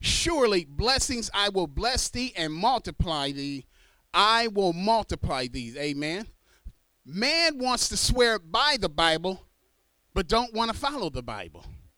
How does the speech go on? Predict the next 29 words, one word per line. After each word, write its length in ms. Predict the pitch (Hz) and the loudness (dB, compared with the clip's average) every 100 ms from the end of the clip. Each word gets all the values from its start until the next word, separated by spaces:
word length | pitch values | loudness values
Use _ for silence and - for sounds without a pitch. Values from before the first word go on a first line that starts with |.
| _ _ _ _ _ - | _ _ _ _ _ -4
That's 360 | 160 269 - | 2 4 2
the 100 | - | -2
thing 300 | 220 269 220 | -2 0 0
about 340 | 180 165 180 127 | 0 0 0 -2
it, 100 | 120 | -4
amen. 420 | 135 131 143 175 | -4 -4 -6 -4
See, 180 | - 226 | -4 -2
man 260 | 226 285 | -2 0
will 160 | 226 185 | 0 0
use 340 | 185 254 220 | 2 2 2
what 220 | 170 220 - | 0 -2 0
they 140 | 208 | -2
can 180 | - 180 | -2 -2
get 180 | 185 185 | -2 -2
out 180 | 170 190 | -2 -4
of 80 | 185 | -6
the 80 | |
Bible 400 | 180 185 190 190 | -6 -2 -2 -4
and 160 | 185 147 | -6 -4
then 240 | 165 160 | -4 -4
move 300 | 147 180 202 | -4 -6 -6
on 220 | 190 180 175 | -4 -4 -4
and 100 | 147 | -4
do 100 | 165 | -4
whatever 340 | 151 156 170 | -2 -4 -4
they 140 | 160 | -6
wanna 300 | 175 170 175 | -4 -2 -2
do, 240 | 175 151 120 | -2 -6 -6
amen. 400 | 120 120 123 | -8 -8 -10